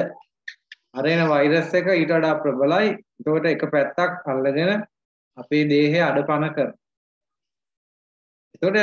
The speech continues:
ඉන්න අතරතුර, අ, රහසේ හදනවා, සැඟවිලා හදනවා. අර ආපු එක්කෙනාට විරුද්ධව ප්‍රතිදේහ.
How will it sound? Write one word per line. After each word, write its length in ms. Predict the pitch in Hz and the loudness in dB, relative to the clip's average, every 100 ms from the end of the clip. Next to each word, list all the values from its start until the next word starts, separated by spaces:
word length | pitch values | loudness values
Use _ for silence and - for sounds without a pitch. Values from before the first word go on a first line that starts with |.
| 202 185 | 4 4
ඉන්න 180 | 180 | 2
අතරතුර, 560 | 180 165 180 185 196 220 | 0 2 2 2 2 2
අ, 1500 | 247 - - _ _ _ _ _ _ _ _ _ _ _ 139 135 131 | 0 -2 -10 _ _ _ _ _ _ _ _ _ _ _ -6 -2 0
රහසේ 500 | 131 143 156 151 190 170 | 0 2 0 0 2 2
හදනවා, 440 | 156 151 151 185 | 2 0 2 0
සැඟවිලා 600 | 180 147 147 151 156 147 | 0 0 2 2 2 0
හදනවා. 500 | 139 127 135 175 156 | 0 -2 0 0 2
අර 80 | 143 | 2
ආපු 320 | 147 143 151 | 2 2 0
එක්කෙනාට 480 | 156 156 160 156 147 | -4 -2 -2 -2 -2
විරුද්ධව 540 | 135 143 147 185 185 | -2 -4 -2 -2 -2
ප්‍රතිදේහ. 720 | - 147 151 180 170 165 127 | 0 -2 0 0 2 2 -2